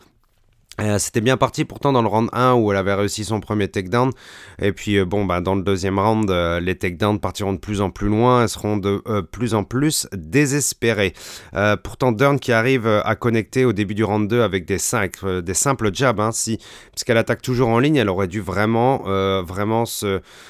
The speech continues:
euh, s'arrêter juste à des jabs et à des one-two, hein, et puis après, elle est peut-être allée chercher du grappling, euh,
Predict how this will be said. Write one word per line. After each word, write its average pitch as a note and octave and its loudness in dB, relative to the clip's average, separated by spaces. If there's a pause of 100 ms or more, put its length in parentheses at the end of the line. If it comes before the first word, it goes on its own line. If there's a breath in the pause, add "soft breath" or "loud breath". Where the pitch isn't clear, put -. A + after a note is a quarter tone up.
(220 loud breath)
euh, F#2 -2
s'arrêter B2+ 0
juste A#2 -6
à F#2 0
des F#2 -2
jabs A#2 2
et - 4
à G2+ 2
des G#2+ 0
one-two, G#2+ -2
hein, G#2+ -2
et F2 -4
puis - -8
après, A#2 -6
elle A#2 0
est G#2 -2
peut-être - -8
allée G2+ 0
chercher A2 -8
du G2+ -8
grappling, F#2+ -6
euh, G2 -2